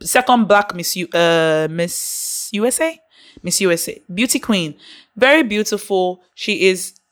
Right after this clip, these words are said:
forty-seven, I think, in her late forties. She had a trauma when she was a kid, and that was that I think her mom got pregnant with her early,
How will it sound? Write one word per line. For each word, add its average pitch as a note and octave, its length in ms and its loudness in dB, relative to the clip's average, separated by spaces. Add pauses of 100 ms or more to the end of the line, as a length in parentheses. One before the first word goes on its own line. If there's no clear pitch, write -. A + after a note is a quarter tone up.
forty-seven, G#3 960 0
I E3 100 -2
think, D#3+ 360 -14
in F3 320 -12
her F3+ 200 0
late G#3 260 0
forties. D#3+ 580 -6 (1200)
She C#4 240 4
had F4+ 160 6
a A#3 80 6
trauma F3 600 -2
when F3+ 160 -8
she F3+ 140 -10
was D3+ 180 -8
a D3 60 -20
kid, D3 360 -18
and E3 160 -12
that G3+ 180 2
was D#3+ 240 -6
that D3+ 340 -2 (840)
I F3+ 80 -4
think C#4 260 -2
her A3+ 140 2
mom G#3 300 4
got G3 220 0
pregnant F3+ 460 -2
with D#3+ 120 -8
her F3 180 0
early, D#3+ 540 -4